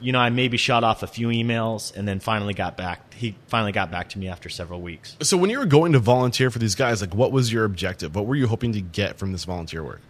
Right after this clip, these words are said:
Speaker 1: What I wanted to do was learn how beer is made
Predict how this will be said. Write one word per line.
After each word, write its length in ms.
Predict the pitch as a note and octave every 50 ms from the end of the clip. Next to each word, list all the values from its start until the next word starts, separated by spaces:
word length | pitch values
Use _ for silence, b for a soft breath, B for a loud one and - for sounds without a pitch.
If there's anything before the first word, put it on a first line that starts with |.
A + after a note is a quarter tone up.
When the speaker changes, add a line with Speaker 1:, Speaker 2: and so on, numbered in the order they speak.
| - -
Speaker 1:
What 300 | - - A#2+ B2 D3 D#3
I 80 | D#3+ E3
wanted 240 | F3 F#3 F#3 F3 E3+
to 100 | - C#3
do 340 | A2+ G2 B2 C3 C#3 C#3+ C#3+
was 260 | B2+ A#2 A#2+ A2 G2+
learn 520 | G#2 F#2+ G2 G2 A2 A#2 A#2+ B2+ C3 B2+ B2
how 240 | A2+ B2+ B2 A2+
beer 520 | G#2+ G2 - A2+ A2+ A#2 A#2 A#2 A#2 A2+ A2
is 260 | - - G#2+ G#2+ G2
made 460 | G#2 G#2 G#2+ G#2+ A2 G#2+ G#2+ G#2+ G#2